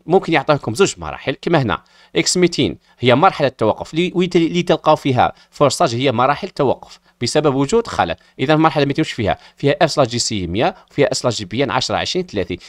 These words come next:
كما هنا المتمن، آه، كما هنا نظام الآلي تأكدوا فيه ثلاث أشغولات. لماذا؟ لأنه في عشرة وعشرين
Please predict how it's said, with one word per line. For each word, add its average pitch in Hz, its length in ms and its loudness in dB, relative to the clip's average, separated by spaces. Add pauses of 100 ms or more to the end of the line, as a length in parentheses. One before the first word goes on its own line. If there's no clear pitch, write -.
كما 160 220 2
هنا 127 280 2
المتمن، 127 380 0
آه، 107 160 2
كما 147 280 0
هنا 117 160 0
نظام 113 320 2
الآلي 104 340 -4 (180)
تأكدوا 120 340 -2
فيه 165 180 -10
ثلاث 151 360 -8
أشغولات. 90 500 -4
لماذا؟ 135 500 2 (240)
لأنه 131 260 2
في 113 140 -2
عشرة 104 300 0
وعشرين 98 640 -2